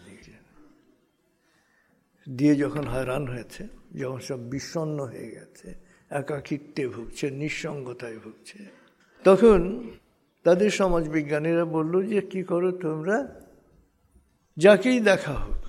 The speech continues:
যেখানেই দেখা হোক, just say hello আর কি।" পরিচিত অপরিচিত নির্বিশেষে যাকে সামনে পাও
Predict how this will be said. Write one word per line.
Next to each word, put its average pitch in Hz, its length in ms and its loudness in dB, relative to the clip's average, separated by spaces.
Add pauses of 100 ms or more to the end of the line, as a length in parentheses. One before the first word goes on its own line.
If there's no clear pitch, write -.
যেখানেই 185 580 4
দেখা 180 300 -6
হোক, - 440 -14 (2500)
just 220 580 2
say 175 200 8 (560)
hello 127 220 0
আর - 440 -16
কি।" - 80 -20 (960)
পরিচিত 175 520 4
অপরিচিত 156 760 0
নির্বিশেষে - 960 -6 (1500)
যাকে 160 340 2
সামনে 175 380 -4
পাও 208 360 0